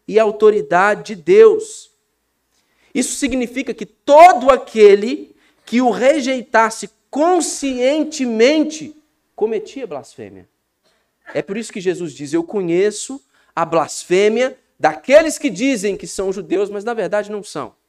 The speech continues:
Os judeus em Esmirna, eles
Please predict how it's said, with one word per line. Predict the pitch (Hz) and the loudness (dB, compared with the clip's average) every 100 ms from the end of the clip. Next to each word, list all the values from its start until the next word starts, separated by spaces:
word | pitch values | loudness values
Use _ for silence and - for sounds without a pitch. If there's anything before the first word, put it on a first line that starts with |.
| _ _ _ _ _ _ _ _ _ _ _ _ _ _ _ _ _ _ _ _ _ _ _ _ _ _ _ _ _ _ | _ _ _ _ _ _ _ _ _ _ _ _ _ _ _ _ _ _ _ _ _ _ _ _ _ _ _ _ _ _
Os | 135 | -14
judeus | 151 160 202 185 | -6 0 0 0
em | 190 | -4
Esmirna, | 156 156 208 175 131 | -4 -6 -4 -4 -4
eles | 135 151 156 - - | -4 -4 -8 -12 -18